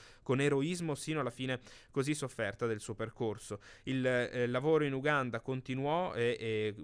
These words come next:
l'ospedale arrivò ad essere capace di ospitare quattrocentosessantacinque persone, quindi quattrocentosessantacinque posti letto,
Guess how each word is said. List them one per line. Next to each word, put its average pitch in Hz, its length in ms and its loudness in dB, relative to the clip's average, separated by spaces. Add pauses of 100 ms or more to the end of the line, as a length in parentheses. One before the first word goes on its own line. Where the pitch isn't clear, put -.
l'ospedale 120 680 0
arrivò 117 460 0
ad 117 80 -2
essere 120 260 -2
capace 143 420 0
di 120 280 -4
ospitare 131 600 0
quattrocentosessantacinque 123 1160 -6
persone, 107 320 -6
quindi 120 180 -6
quattrocentosessantacinque 117 1200 -8
posti 120 280 -6
letto, 117 320 -4